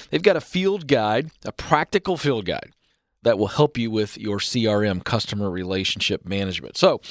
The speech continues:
that is everything coming to you. Let's get right to our feature interview. Uh, tell you the backstory on this. Daniel Tardy, who is our V P of EntreLeadership,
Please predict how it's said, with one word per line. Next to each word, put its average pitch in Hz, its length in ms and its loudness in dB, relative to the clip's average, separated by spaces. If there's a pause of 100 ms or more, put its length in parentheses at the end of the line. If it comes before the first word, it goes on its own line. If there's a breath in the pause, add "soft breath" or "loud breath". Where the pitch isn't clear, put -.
(160 loud breath)
that 165 300 2
is 165 260 0
everything 196 580 2
coming 175 340 2
to 196 120 2
you. 185 100 2
Let's 156 140 0
get 160 140 -2
right 143 180 4
to 165 140 2
our 131 100 4
feature 147 300 0
interview. 120 420 2 (480 loud breath)
Uh, 151 320 4
tell - 160 0
you 320 60 -2
the 285 80 2
backstory 143 520 2
on 95 120 -4
this. - 400 -8 (520 soft breath)
Daniel 214 300 2
Tardy, 131 380 2
who 143 320 -2
is 123 260 0
our 110 140 4
V 143 220 -4
P 127 260 -2
of 104 80 -2
EntreLeadership, 104 680 -2